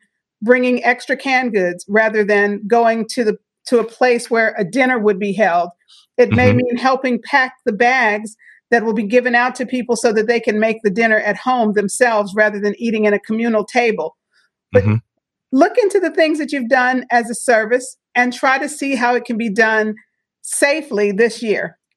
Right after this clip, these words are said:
Speaker 2: Mm-hmm.
Speaker 1: Avoid doing things that are gonna put you in a crowd. So this is not, this is not the Thanksgiving to go somewhere where there's a parade and be in the crowd,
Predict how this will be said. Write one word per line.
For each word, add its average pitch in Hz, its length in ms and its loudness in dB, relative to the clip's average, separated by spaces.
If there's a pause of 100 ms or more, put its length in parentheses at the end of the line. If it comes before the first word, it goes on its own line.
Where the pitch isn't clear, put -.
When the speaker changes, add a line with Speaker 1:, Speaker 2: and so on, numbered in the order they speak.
Speaker 2:
Mm-hmm. 107 280 0 (440)
Speaker 1:
Avoid 277 440 2
doing 262 340 -4
things 240 300 -2
that 226 120 0
are 208 40 -2
gonna 208 180 -2
put 220 260 -4
you 208 100 0
in 196 100 0
a 196 40 -2
crowd. 160 460 -2 (440)
So 233 280 0
this 262 220 -2
is 254 180 -2
not, 233 380 2 (240)
this 302 140 -8
is 269 160 -8
not 233 400 0
the 269 80 -6
Thanksgiving 226 840 -2 (380)
to 254 140 0
go 220 640 2 (720)
somewhere 226 420 2
where 214 140 2
there's 208 200 0
a 202 40 -4
parade 208 540 2
and 190 120 -2
be 220 140 -2
in 214 80 2
the 202 80 0
crowd, 202 480 0